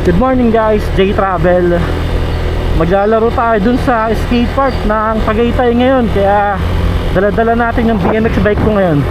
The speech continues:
So tara, kitain na natin yung mga kasama ko ngayon. Eto, mukhang nandito na pala yung mga tropa ko.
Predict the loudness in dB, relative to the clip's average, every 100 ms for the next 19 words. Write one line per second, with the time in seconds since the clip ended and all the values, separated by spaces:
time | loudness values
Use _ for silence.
0 | -4 -6 -6 -4 -4 -2 0 -2 -2 -4
1 | -2 -2 0 0 0 0 0 0 -2 -2
2 | -2 0 0 0 0 0 -2 -4 -4 -4
3 | -2 -2 -2 -2 -2 -2 0 0 0 0
4 | 0 0 0 0 0 -2 -6 -6 -6 -6
5 | -6 -6 -6 -2 0 0 0 2 0 0
6 | 0 0 0 0 0 0 0 0 -2 -2
7 | -2 -2 -2